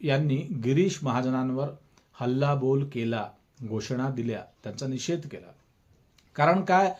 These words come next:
तर आपल्या भाषणात शेवटपर्यंत डॉक्टर बाबासाहेब आंबेडकरांचा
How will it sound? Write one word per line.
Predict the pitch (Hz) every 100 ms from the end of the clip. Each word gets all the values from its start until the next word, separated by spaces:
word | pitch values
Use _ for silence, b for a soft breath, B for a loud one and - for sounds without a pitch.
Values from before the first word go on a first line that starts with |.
| B B -
तर |
आपल्या | 196 147 202 233
भाषणात | 151 180 190 202
शेवटपर्यंत | - - 170 196 226 - - _ 165 196 254 214
डॉक्टर | 175 156 - 165
बाबासाहेब | 143 135 156 180 170 156 180 -
आंबेडकरांचा | 131 135 139 143 135 131 131 143